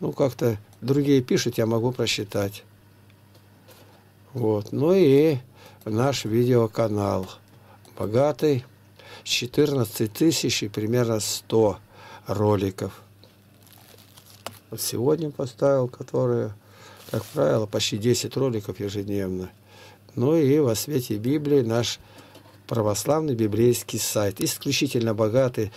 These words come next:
Четыре тысячи сто двадцать четыре ответа по темам. Заходи, читай,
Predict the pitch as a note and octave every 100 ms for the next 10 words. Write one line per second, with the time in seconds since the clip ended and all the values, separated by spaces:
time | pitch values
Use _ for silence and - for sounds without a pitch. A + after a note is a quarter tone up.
0 | - - E3+ D#3+ - D#3+ D3 B2 C#3+ C#3
1 | B2+ - B2+ B2 - B2 B2+ B2 G#2 A2+
2 | - A2 G#2 G2+ - - - - - D3+
3 | - F#3+ C#3+ G#2 F#2+ - - - - -
4 | - E3+ - B2+ G#2